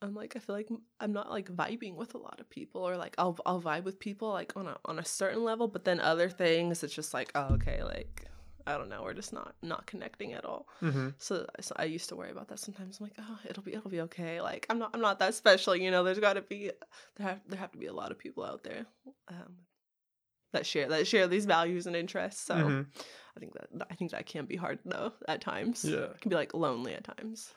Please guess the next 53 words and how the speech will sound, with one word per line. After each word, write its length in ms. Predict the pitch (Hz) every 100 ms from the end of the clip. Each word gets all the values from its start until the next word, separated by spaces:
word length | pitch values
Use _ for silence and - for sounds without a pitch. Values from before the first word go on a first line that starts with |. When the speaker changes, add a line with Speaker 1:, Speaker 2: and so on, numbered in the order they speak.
| -
Speaker 2:
I 40 |
feel 160 | 160 175
like 220 | 139 -
if 100 | - -
we're 100 | 147
going 300 | 135 131 127 - _ -
to 80 | 135
be 100 | 127
spiritual 440 | - 165 156 139
for 100 | 135 139
a 40 |
second, 200 | 147 160
I 60 | 147
feel 140 | 175
like 80 | 151
that's, 300 | 160 156 -
like, 340 | 147 143 139 _ -
a 60 |
sign 220 | 147 143 147
that 80 |
you're, 140 | 151 143
like, 200 | 143 135
guarding 360 | 135 127 143 147
your 160 | 151
energy, 460 | 233 269 185 196 185 170
that 80 | 160
Speaker 1:
Mm-hmm. 0 |
Speaker 2:
you're 220 | 151 143 - -
being 220 | 156 151
protective 420 | 156 170 190 139
of 120 | 131
that, 120 | 135
and 100 | 156
I 60 | 147
think 180 | 143 135
that 80 | -
that's 220 | 147 -
important. 500 | 151 160 170 - -
Speaker 1:
Yeah, 320 | 175 143 131 175
no, 160 | 160
definitely. 560 | 135 127 - - - -
Speaker 2:
I 20 |
think 160 | 143 143
that 100 | 139
some 220 | - 151
of 160 | 143 123
the, 320 | 127 123 135 _ _ _ _ -
you 140 | 139
know, 260 | 127 131 -
some 240 | - 180 180
of 140 | 165
the 320 | 135 131 127 - _ _ _ _ _ _ _ _ -
most 540 | 135 139 147 151 -